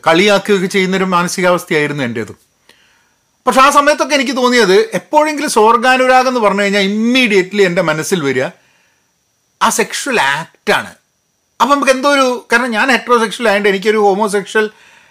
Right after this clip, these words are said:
ആക്ട് കാണുന്ന സമയത്ത് I am very uncomfortable. എനിക്കെന്തോ അത്, അത്, അത് യോജിച്ചു പോകാൻ പറ്റാത്ത, അതാണ്. ബാക്കി രണ്ട് വ്യക്തികൾ തമ്മിലുള്ള ബന്ധത്തെക്കുറിച്ചോ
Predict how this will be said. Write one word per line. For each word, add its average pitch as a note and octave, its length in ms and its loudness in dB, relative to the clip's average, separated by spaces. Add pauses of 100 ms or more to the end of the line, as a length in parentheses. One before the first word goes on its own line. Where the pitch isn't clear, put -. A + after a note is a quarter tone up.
(520)
ആക്ട് G3 520 -2
കാണുന്ന E3 380 0
സമയത്ത് C#3 680 -4 (340)
I - 20 0
am F3 60 -2
very E3+ 160 0
uncomfortable. C#3+ 720 -6 (500)
എനിക്കെന്തോ F#3 380 2
അത്, F3+ 400 2
അത്, D#3+ 380 -2 (120)
അത് D3 100 -4
യോജിച്ചു D3 540 0
പോകാൻ E3 220 -2
പറ്റാത്ത, C#3 340 -4 (240)
അതാണ്. C#4 240 2 (220)
ബാക്കി B3+ 560 -2 (1000)
രണ്ട് G3 300 0
വ്യക്തികൾ G#3 600 0
തമ്മിലുള്ള E3+ 440 0
ബന്ധത്തെക്കുറിച്ചോ C3 1300 -6